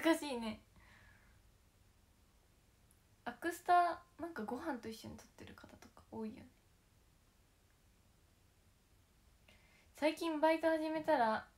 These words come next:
貢げるお金が増えて、金銭感覚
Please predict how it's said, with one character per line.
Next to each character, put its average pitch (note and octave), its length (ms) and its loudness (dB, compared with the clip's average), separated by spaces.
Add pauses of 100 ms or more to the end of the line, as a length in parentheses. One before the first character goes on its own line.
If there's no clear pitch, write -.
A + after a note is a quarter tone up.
(380)
貢 A#3 240 -6
げ D#4 140 2
る G#3+ 260 0
お G#3+ 40 -4
金 A3+ 260 0
が A3 120 0
増 A3+ 100 -6
え A3 100 -4
て、 - 400 -8 (280)
金 C4+ 200 -6
銭 D4 220 0
感 C#4+ 160 0
覚 A3+ 160 -8